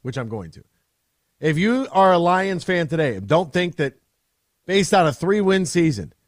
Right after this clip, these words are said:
tripling the amount of wins was a successful year, I don't know what to tell you. I don't know what to tell you. Like, you're never gonna be happy.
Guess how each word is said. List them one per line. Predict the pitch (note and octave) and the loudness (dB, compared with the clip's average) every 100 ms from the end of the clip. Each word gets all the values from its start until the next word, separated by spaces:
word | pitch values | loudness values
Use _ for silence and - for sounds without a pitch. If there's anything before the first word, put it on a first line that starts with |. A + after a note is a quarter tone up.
| _ | _
tripling | - G#3 G3+ G#3 G3+ | 0 0 2 2 2
the | F#3+ | 2
amount | E3+ E3+ | 2 2
of | D#3+ | 0
wins | D3+ B2 G2+ | 0 -2 -2
was | C#3 B2+ | -2 -2
a | |
successful | B2 C3+ - D3+ C#3+ C#3+ | -6 -8 0 0 0 -2
year, | C#3 D3 C#3 - _ _ _ D#3 | -2 -2 -4 -12 _ _ _ -2
I | E3+ | 0
don't | E3 | 2
know | C#3 | -2
what | B2 | -6
to | |
tell | G2 E2 | -10 -14
you. | C2 - _ _ _ _ _ _ _ _ _ _ _ _ _ _ _ _ _ _ _ _ | -16 -20 _ _ _ _ _ _ _ _ _ _ _ _ _ _ _ _ _ _ _ _
I | C#3+ D#3 | -2 0
don't | C#3 | 0
know | A2+ | -6
what | F2 | -12
to | |
tell | D#2 D#2+ | -18 -20
you. | - _ _ | -20 _ _
Like, | B2+ B2 | -12 -4
you're | D#3+ | -2
never | E3+ D3+ | 0 0
gonna | C#3 C3+ | -2 -4
be | B2 | -6
happy. | A#2 - D2+ C2+ | -6 -8 -12 -20